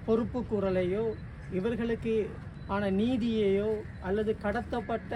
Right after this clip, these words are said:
அல்லது காணாமலாக்கப்பட்ட உறவுகள் எங்கே இரு-, அஹ், ஊடகவியலாளர்கள் எங்கே இருக்கிறார்கள் என்ப உண்மையை கூட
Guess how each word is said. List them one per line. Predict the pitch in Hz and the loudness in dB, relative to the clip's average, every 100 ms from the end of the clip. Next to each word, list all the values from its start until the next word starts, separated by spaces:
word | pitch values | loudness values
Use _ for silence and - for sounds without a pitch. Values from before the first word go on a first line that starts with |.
| 240 233 - - - | -2 -4 -8 -12 -6
அல்லது | 185 196 196 196 | 0 2 2 4
காணாமலாக்கப்பட்ட | 233 269 262 240 226 214 214 202 196 202 | 4 4 2 2 2 0 0 -2 -2 -2
உறவுகள் | 190 196 190 196 202 | 0 0 0 0 0
எங்கே | 190 214 233 208 | 0 0 2 2
இரு-, | 202 202 190 | 2 2 0
அஹ், | 180 170 - - - - - - - | 0 2 0 -2 -4 -4 -2 -2 0
ஊடகவியலாளர்கள் | 214 240 220 220 214 202 202 | 2 4 2 4 4 2 2
எங்கே | 196 214 | 2 4
இருக்கிறார்கள் | 196 254 - 262 240 208 220 | 4 2 2 4 4 4 2
என்ப | 208 196 202 190 | 2 0 2 2
உண்மையை | 185 220 233 226 | 2 2 2 0
கூட | 214 196 | 0 0